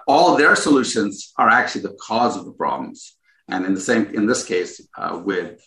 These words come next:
the police unions, that's one of the causes of the problems. They tend to be more,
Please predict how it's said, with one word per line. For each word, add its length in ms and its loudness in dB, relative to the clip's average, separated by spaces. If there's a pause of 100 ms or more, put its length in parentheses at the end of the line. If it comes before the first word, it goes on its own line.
(240)
the 300 -10
police 340 2
unions, 280 -2
that's 360 -2
one 200 0
of 60 -2
the 60 -8
causes 220 -6
of 60 -14
the 100 -10
problems. 220 -6
They 200 -8
tend 160 -8
to 80 -10
be 120 -6
more, 440 -8